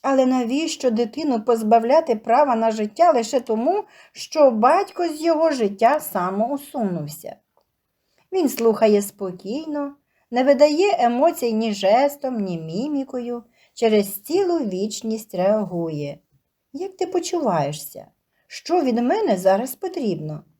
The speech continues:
І замість того, щоб вимовити "почуваюся добре,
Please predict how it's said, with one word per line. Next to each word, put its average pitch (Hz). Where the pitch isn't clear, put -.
І 226
замість 202
того, 233
щоб 240
вимовити 202
"почуваюся 330
добре, 202